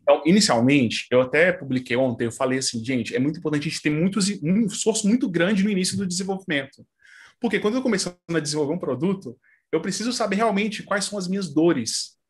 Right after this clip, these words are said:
as minhas, é, as minhas dores, não, as dores das pessoas que vão utilizar, né, no caso. Então, eu preciso entender as dores das pessoas. Então, eu tenho que medir um esforço muito grande pra, na hora do momento que eu começo a desenvolver de fato o produto, né, eu coloco, ah, o desenvolvedor, a desenvolvedora vai colocar a mão na massa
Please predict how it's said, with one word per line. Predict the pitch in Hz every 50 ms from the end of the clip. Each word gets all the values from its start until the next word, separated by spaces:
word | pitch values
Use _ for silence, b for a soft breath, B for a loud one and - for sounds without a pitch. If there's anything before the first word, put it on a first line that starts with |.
| b b
as | - 127 127 131
minhas, | 139 147 160 170 165 156 147 139 123 - - - - B B B B B B B
é, | 113 123 131
as | - - 143 - 143 147
minhas | 180 196 165
dores, | 196 247 269
não, | 208 170
as | 143 135
dores | 147 175 226 247 196 170 151 147
das | 131 165 185 180
pessoas | - 185 - - 214 226 -
que | - 175
vão | 175 165 190
utilizar, | 185 180 - 185 180 156 127 131 135 131 123 - 107 120
né, | 131 131
no | 123 120
caso. | - 117 107 104 - - B B B B B B B
Então, | 131 165 170
eu |
preciso | 170 - 208 233
entender | 240 240 214 185 175
as | 160 151
dores | 147 147 143
das | 143 139 -
pessoas. | - 143 - - 147 147 151 147
Então, | - 147 - -
eu | 185 165
tenho | - 254 262
que | 254 247
medir | 240 240 220 160 170 220
um | 247 262
esforço | 254 - - 226 214 - - 208
muito | 220 277 294 - 330
grande | 285 190 175 175 190 247 269 233 233 254 254 B B B B B _
pra, | 202 196
na | 196 202
hora | 233 254 262 247
do | 277 247
momento | 254 220 196 196 190 196
que | -
eu | 196
começo | - 185 185 214 226 -
a | 233
desenvolver | 185 180 214 247 226 214 185 160 175 185 185
de | 175 165
fato | - - - _ _ 165 175 170 170
o | 143
produto, | - 127 120 123 190 247 247 - - 139
né, | 165 170
eu | 165
coloco, | 156 147 170 170 - 123 120
ah, | 120 113
o | 113 117 120
desenvolvedor, | 120 120 135 143 143 143 135 120 127 151
a | 156
desenvolvedora | 135 135 131 131 143 139
vai | 135 165
colocar | - 175 160 151 147 139
a |
mão | 127 131 131
na | 123 117
massa | 123 151 180 180 156 - - 127 117